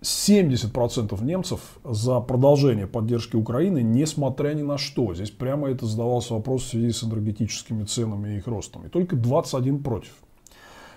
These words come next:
Очень, кстати говоря, интересно. Ну, понятно, что самые большие мудаки в, э, Федеративной Республике Германия — это сторонники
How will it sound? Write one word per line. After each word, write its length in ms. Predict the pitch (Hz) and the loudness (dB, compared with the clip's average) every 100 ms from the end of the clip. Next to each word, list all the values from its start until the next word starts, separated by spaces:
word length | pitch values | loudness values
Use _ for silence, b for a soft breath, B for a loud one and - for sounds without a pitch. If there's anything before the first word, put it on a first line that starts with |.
| B | B
Очень, 240 | 117 - 139 | -2 0 2
кстати 240 | 147 131 | 2 2
говоря, 260 | 127 135 131 | 2 2 0
интересно. 500 | 127 156 220 - 127 | 2 2 2 0 0
Ну, 100 | 139 | 0
понятно, 480 | 147 147 202 160 | 2 4 2 0
что 180 | 120 123 | -2 -2
самые 380 | - 160 151 139 | 0 0 2 2
большие 500 | 127 131 131 151 139 | 2 0 0 2 2
мудаки 680 | 127 135 131 151 147 233 226 | 4 4 4 4 4 0 0
в, 500 | 156 139 127 113 - | 0 0 2 0 -2
э, 480 | 120 117 117 113 110 | -6 -6 -4 -4 -4
Федеративной 460 | 107 117 113 120 113 | -2 -2 0 0 0
Республике 420 | 107 120 110 101 | -2 -2 0 0
Германия — 460 | 113 127 165 190 147 | 0 0 -2 -2 -2
это 180 | 127 123 | -4 -4
сторонники 680 | - 123 131 123 120 113 | -4 -2 0 -2 -2 -4